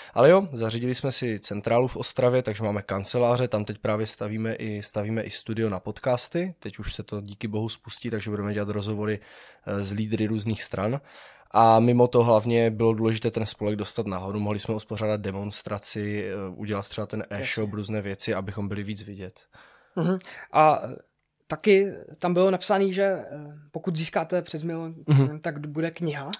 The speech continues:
Speaker 1: Bude kniha.
Speaker 2: Co, co bude obsahovat kniha?
Speaker 1: Eh, tak ta kniha, o té už, o té už vím dneska víc. Už vím, že se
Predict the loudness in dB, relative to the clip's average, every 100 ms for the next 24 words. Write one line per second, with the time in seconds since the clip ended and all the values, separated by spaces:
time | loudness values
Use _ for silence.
0 | _ -6 -6 -4 -4 -6 -10 _ _ _
1 | -12 -6 0 2 2 0 -2 -2 -10 -12
2 | -10 -12 -16 -6 -2 0 -2 -4 0 0
3 | 0 2 4 4 4 2 2 -2 -2 0
4 | 0 0 0 -2 0 0 0 -6 -8 -4
5 | -2 0 0 -2